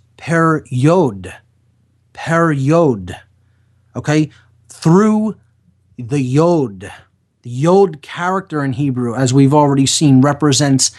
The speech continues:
means hand, and it represents fire, the fire of creation. The hand of God, the hand of the Creator, which fashions everything,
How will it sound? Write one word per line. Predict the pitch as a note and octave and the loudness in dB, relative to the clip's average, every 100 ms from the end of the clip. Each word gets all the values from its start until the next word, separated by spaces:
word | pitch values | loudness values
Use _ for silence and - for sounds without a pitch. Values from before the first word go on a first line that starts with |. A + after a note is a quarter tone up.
| - _ | -18 _
means | - D#3+ E3+ D#3+ - | 2 4 4 2 0
hand, | - E3+ F#3+ C#3+ G#2 | -4 -2 0 -2 -4
and | A2+ | -6
it | A#2+ | -2
represents | C#3+ D3 D#3 C#3 D3 B2+ | -2 -2 -2 -4 -2 -4
fire, | - - D3 D3 D3+ A2+ D#2+ - _ _ - | -6 -10 -4 -2 0 -2 -8 -18 _ _ -14
the | |
fire | - - D3+ F3 F3+ F3+ | -14 -2 0 2 0 -2
of | D3+ C3 | -6 -14
creation. | - D#3 C#3 D3 C#3+ - F2 - _ _ _ | -12 -8 -4 -4 -4 -8 -10 -18 _ _ _
The | B2 | -8
hand | - - G3 G#3+ G3+ C3+ A#2+ | -8 -2 0 2 2 2 0
of | A2+ G#2+ | -4 -4
God, | C#3+ D#3 B2 E2 | 0 2 0 -6
the | G2 | -16
hand | G2+ D#3+ E3+ F#3 | -10 -4 0 0
of | F3 | 0
the | D#3 | -4
Creator, | C#3+ - D#3 D#3 E3 B2 | -6 -4 2 4 4 2
which | A2+ A#2+ - | -2 -4 -4
fashions | D#3+ D#3 C#3+ D#3 C3+ | -2 -2 -2 -4 0
everything, | D3 E3+ D#3 A2+ F2 | 0 0 -2 -8 -12